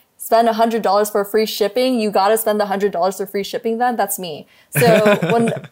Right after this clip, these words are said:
Speaker 1: when Josh and I were walking around, I was like, "Buy one, get one for five cents"? Hell yeah. So
Speaker 2: Yeah.
Speaker 1: I actually have two bottles of these, <laughs> like, sitting
Speaker 2: <laughs>
Speaker 1: around. I'm a huge Moscato person, so I'm excited. Um, and this is a bottle that I,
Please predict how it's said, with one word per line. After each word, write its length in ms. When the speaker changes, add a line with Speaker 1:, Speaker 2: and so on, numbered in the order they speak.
Speaker 1:
when 180
Josh 240
and 80
I 40
were 120
walking 300
around, 420
I 140
was 160
like, 300
"Buy 260
one, 220
get 180
one 120
for 120
five 360
cents"? 560
Hell 280
yeah. 360
So 580
Speaker 2:
Yeah. 380
Speaker 1:
I 160
actually 340
have 220
two 180
bottles 460
of 80
these, 300
<laughs> 20
like, 260
sitting 400
Speaker 2:
<laughs> 0
Speaker 1:
around. 680
I'm 180
a 100
huge 180
Moscato 460
person, 440
so 100
I'm 140
excited. 640
Um, 460
and 160
this 160
is 100
a 40
bottle 300
that 340
I, 460